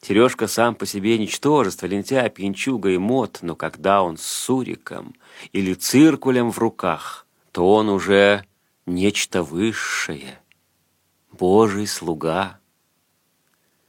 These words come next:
Настаёт крещенское утро. Церковная ограда и оба берега на далёком пространстве кишат народом. Всё, что составляет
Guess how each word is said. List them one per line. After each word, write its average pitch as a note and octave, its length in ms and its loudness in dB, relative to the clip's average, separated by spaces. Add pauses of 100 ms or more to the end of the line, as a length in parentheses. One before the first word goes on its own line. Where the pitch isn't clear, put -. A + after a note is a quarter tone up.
(500)
Настаёт C#3+ 600 4
крещенское A#2+ 1080 0
утро. - 640 -10 (840)
Церковная C3 720 6
ограда A#2 520 4
и G#2 80 2
оба A2 220 4
берега A#2+ 580 4 (240)
на G#2+ 100 2
далёком A2+ 440 6
пространстве A2 800 2
кишат - 420 -2
народом. F#2 760 0 (440)
Всё, A2+ 480 4
что - 160 -10
составляет G2 720 0